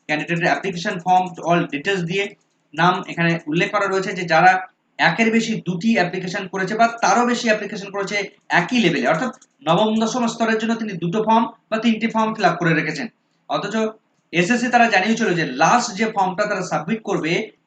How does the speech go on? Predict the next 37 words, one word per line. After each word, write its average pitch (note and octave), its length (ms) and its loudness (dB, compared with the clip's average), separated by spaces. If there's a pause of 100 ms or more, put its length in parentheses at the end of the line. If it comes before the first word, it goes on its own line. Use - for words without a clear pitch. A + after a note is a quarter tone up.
সেই A#3 400 0
ফর্মটা F#3 320 2
তারা A3 380 2 (280)
অ্যাকসেপ্ট E3 480 -2
করবে, F#3 240 0
আগের F#3+ 280 2
ফর্মগুলো F3+ 320 0
রিজেক্ট F3+ 320 0
করবে। C3+ 320 -2 (200)
কিন্তু A3 180 -2
এসএসসি A#3+ 400 0
তারা G#3 160 4
কিন্তু G3+ 300 -4
নতুন G#3 160 -4
অভিনব E3+ 420 -2
পদ্ধতি D3+ 380 -6
তারা E3 200 0
গ্রহণ D#3 320 -4
করলো। E3 380 0 (180)
ক্যান্ডিডেট G3 500 2
থেকে A3+ 220 -2
ক্লারিফিকেশন F3 680 0
হওয়ার D#3 300 4
জন্যই F3+ 300 0
কিন্তু A3 200 -4
তারা E3 200 2
এই E3+ 200 0 (240)
নোটিফিকেশন E3+ 460 -2
এবং F#3 160 -2
ক্যান্ডিডেটকে D#3 520 -4
একবার F3 340 4 (400)
কল F#3 240 4
করে G#3 200 0
ভেরিফিকেশন E3 420 -2
প্রসেসে E3 320 -4
ডেকে E3 180 0
নিল C3 240 -2